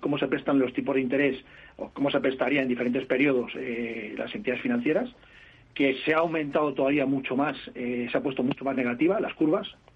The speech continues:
Concretamente, el dólar se ha puesto en ciento veinte, máximos históricos, y en el euro se ha puesto en cincuenta y cinco puntos básicos, también máximos que habíamos visto jamás. Todo lo contrario que sucede, eh, con la,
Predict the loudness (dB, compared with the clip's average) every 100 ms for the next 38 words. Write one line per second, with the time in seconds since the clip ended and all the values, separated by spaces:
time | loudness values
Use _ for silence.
0 | -16 -10 -2 2 4 4 2 0 -2 -14
1 | -14 -4 0 4 4 2 0 0 0 -2
2 | 2 2 4 4 4 4 2 2 -2 0
3 | 0 0 -2 0 0 2 0 -4 -10 -20
4 | -16 -2 0 4 4 6 6 4 2 0
5 | 0 0 0 0 -2 0 0 -2 -4 -6
6 | -6 -8 -10 -6 0 2 4 0 -2 -2
7 | -2 0 0 -2 -4 -4 -4 -6 -8 -18
8 | -20 -20 -20 -20 -14 -4 4 6 6 4
9 | 2 2 2 2 0 2 4 4 0 -4
10 | -2 2 2 0